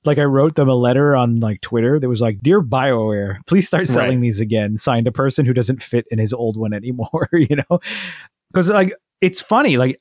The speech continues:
Speaker 1: I, I haven't told you this before. I, I had to buy two new sweaters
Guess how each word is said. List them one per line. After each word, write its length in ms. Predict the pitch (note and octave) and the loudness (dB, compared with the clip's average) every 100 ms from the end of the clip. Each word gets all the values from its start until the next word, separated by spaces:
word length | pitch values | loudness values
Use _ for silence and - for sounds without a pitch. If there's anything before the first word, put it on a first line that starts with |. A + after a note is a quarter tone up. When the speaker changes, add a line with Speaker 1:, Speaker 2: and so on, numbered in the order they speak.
| _ _ - | _ _ -2
Speaker 1:
I, 360 | B3 A3 G3 | 0 2 2
I 20 | |
haven't 200 | A3+ G3+ | 2 4
told 200 | D3+ E3 | 4 2
you 80 | A#2+ | 2
this 160 | B2 G3 | 2 2
before. 360 | D3 - B2 - | 0 0 -2 0
I, 180 | F3 A3 | 0 2
I 80 | E3 | 0
had 140 | F#3 | 0
to 60 | D#3 | -2
buy 380 | C#3+ C#3+ D#3 C3 | 0 2 2 0
two 220 | - D#3+ | 0 2
new 160 | C#3 | 2
sweaters 600 | B2+ A#2+ B2+ F3+ G#3 - | 2 2 2 2 0 -4